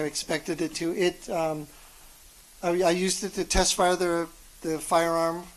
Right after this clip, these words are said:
in the laboratory, so I was able to get two rounds, enough for the, the function test and the, um, getting the rounds for my exemplar collection. But I did take this out to the range, loaded up with a hundred rounds,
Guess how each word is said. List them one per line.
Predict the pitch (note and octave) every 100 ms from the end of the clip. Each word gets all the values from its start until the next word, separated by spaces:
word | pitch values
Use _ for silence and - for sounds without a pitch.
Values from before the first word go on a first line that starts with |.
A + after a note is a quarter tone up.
| -
in | A3+ D#3+
the | E3
laboratory, | D#3 D#3 D#3+ E3+ D#3+ D#3+
so | F3
I | D3+
was | D3
able | D#3+ D#3
to | D#3
get | D3+ D3+
two | - F3
rounds, | D#3 D#3 D3+ D3
enough | D3+ C#3 -
for | D#3+ D3+
the, | D3 C#3 C#3 - - - - -
the | D3 C#3 C#3 - -
function | F#3 F3 F3+ F3
test | F3 D#3+ D#3 -
and | D3+ C#3
the, | C#3 C3 B2+ C3+ - -
um, | F3 - D3 D2 - - - - - - - - - - - -
getting | E3+ D#3+
the | D3+
rounds | D3+ D3+ D3+
for | - D#3+
my | D3+
exemplar | C#3+ B2+ D3+ - D3+
collection. | C#3+ D#3+ D3+ - E3 D#3+ - -
But | E3 D#3
I |
did | D3 E3+ D#3+
take | F3+ D3+
this | E3+ -
out | D#3+ D#3+
to | F3
the | E3
range, | D#3 D#3 D3+ D#3
loaded | D3+ D#3 D#3
up | D#3 E3
with | D3
a | D3
hundred | D#3 D3 D3
rounds, | D3+ D3 D3 C#3+ -